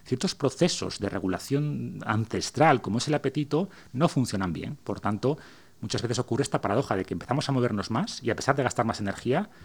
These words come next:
tenemos menos antojos y menos apetito. Pero como bien decías, no es solo un tema de peso, sino, por ejemplo, de masa muscular. Por eso la oms hace cada vez más énfasis, y yo también, porque creo que es súper importante,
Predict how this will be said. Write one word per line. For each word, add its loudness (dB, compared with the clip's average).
tenemos 4
menos -2
antojos -2
y -10
menos -2
apetito. -8
Pero -4
como 4
bien 0
decías, 2
no -2
es -4
solo 4
un 0
tema 4
de 0
peso, 2
sino, 0
por 0
ejemplo, 2
de 2
masa 0
muscular. -6
Por -6
eso 2
la 8
oms 4
hace 0
cada 0
vez -2
más 0
énfasis, -2
y -10
yo -4
también, 6
porque -6
creo -4
que -2
es -6
súper -2
importante, 0